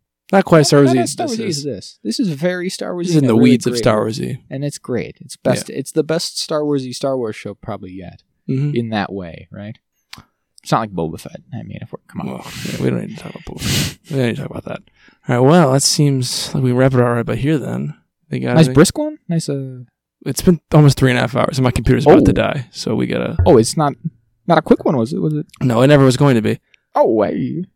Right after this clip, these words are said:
Speaker 2: you sure?
Speaker 1: Yeah. Uh, so we're at a break right before my computer literally dies.
Speaker 2: Just
Speaker 1: Uh,
Speaker 2: moving along. He's got no time for
Speaker 1: I
Speaker 2: games.
Speaker 1: really don't. I don't have time for, I wish I would, but I'm at ten percent, and we could run out. Nine, actually.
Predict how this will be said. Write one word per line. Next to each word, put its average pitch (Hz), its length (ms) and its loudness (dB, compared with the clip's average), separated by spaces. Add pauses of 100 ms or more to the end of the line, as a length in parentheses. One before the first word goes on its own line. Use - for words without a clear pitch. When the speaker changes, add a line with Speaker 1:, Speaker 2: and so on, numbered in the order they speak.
Speaker 2:
you 160 80 -6
sure? 311 320 -4 (100)
Speaker 1:
Yeah. 104 200 -6 (420)
Uh, 151 180 10
so 175 200 6
we're 269 100 6
at 220 80 8
a 127 80 6
break 135 200 8
right 120 120 4
before 131 300 2
my 107 160 -2
computer 127 320 4
literally 107 220 0
dies. 110 440 0 (760)
Speaker 2:
Just 120 160 2
Speaker 1:
Uh, 117 100 2
Speaker 2:
moving 107 180 -4
along. 104 360 -10
He's - 100 -20
got 123 100 -2
no 120 80 -2
time 117 220 -6
for 107 80 -12 (100)
Speaker 1:
I 117 60 4
Speaker 2:
games. 135 100 8
Speaker 1:
really 135 200 10
don't. 120 180 6
I 117 180 8
don't 143 40 8 (140)
have - 40 -10
time 117 240 4
for, - 140 -2
I 123 100 10
wish 143 180 10
I 117 120 8
would, 113 200 6
but 113 140 4
I'm 120 140 4
at 113 140 2
ten 117 140 6
percent, 117 340 0
and 110 120 -4
we 117 80 -2
could 117 160 -2
run 110 160 0
out. 107 200 -4
Nine, 127 260 4
actually. 110 340 -4